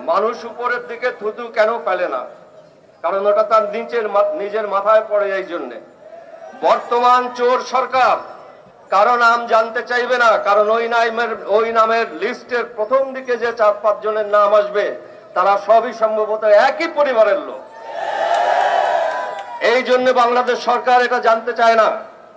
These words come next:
এই জন্য বাংলাদেশের অর্থমন্ত্রী বলেন, "আপনারা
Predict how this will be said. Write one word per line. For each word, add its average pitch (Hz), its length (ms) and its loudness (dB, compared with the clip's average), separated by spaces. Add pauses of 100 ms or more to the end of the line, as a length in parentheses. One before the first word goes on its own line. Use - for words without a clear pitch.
(320)
এই 208 200 2
জন্য 240 240 -2
বাংলাদেশের 233 580 0
অর্থমন্ত্রী 233 600 -2
বলেন, 233 380 2 (420)
"আপনারা 240 760 2